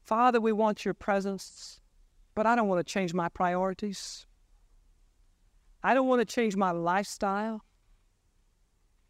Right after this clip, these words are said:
I don't wanna change the things that are important to me. I've developed this. I'm comfortable with it. Lord, I'd sure like to see your glory. Boy, wouldn't that be great? Oh, we could go home. We could talk about how glorious the presence of God was today.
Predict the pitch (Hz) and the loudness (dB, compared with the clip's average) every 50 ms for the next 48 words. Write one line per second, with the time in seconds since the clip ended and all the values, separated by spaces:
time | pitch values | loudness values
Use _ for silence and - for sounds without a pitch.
0 | _ _ _ _ _ _ _ _ - 180 233 277 285 269 262 262 254 254 240 - | _ _ _ _ _ _ _ _ 0 2 2 4 4 4 4 2 2 0 0 -2
1 | - 262 240 240 214 226 214 - 233 226 226 208 214 214 208 208 202 185 - - | -2 0 0 0 -2 -4 -4 -2 -2 -2 0 -2 0 0 0 0 -2 -2 0 0
2 | 233 226 220 190 - - 196 196 202 220 233 240 240 226 208 208 185 208 190 170 | 0 0 0 -2 -4 -4 -4 -2 0 0 0 0 0 0 0 0 -2 -4 -2 0
3 | 226 226 233 226 202 190 226 233 220 - 196 202 202 - - - - 233 233 - | 2 2 2 0 -2 0 0 0 0 -2 -4 -4 -4 -4 -6 -4 -2 -2 -2 -2
4 | - 208 214 214 214 226 220 226 - - 208 226 254 269 - - - - _ - | -4 -4 -4 -2 -2 -2 -2 -4 -6 -2 0 2 2 2 0 -2 -10 -10 _ -2
5 | 262 277 - - 339 339 285 269 285 311 339 320 - 262 - - 285 254 240 214 | 0 0 0 -4 -2 -2 0 0 2 2 0 0 -2 -8 -10 -8 -6 -6 -4 -4
6 | 190 214 220 220 220 233 226 262 285 277 269 262 247 254 240 196 202 240 185 208 | -2 0 0 2 0 0 0 0 0 0 0 -2 -2 -4 -4 -4 -6 -6 -4 0
7 | 233 233 247 262 - - - _ _ _ _ - 240 247 240 220 226 214 208 233 | 0 2 2 0 -2 -8 -18 _ _ _ _ 0 2 2 4 4 2 2 2 4
8 | 214 214 226 226 220 226 220 220 - - 220 208 - 220 202 - 214 - 196 202 | 4 4 4 2 0 -2 -2 -4 -2 -2 -2 -2 -2 0 0 0 0 0 -2 -2
9 | 202 175 147 180 180 190 208 220 220 214 220 214 202 - - 196 - - 220 214 | -4 -4 -6 -4 -2 0 2 2 2 2 2 -2 -4 -6 -8 -8 0 2 2 2
10 | 196 214 190 - 202 185 165 196 196 202 202 202 196 202 202 185 - - 208 190 | 2 -4 -8 -8 -8 -4 0 2 4 4 2 0 -2 -4 -4 -4 -6 -8 -6 -4
11 | 196 196 202 220 226 | -2 -2 -2 -4 -6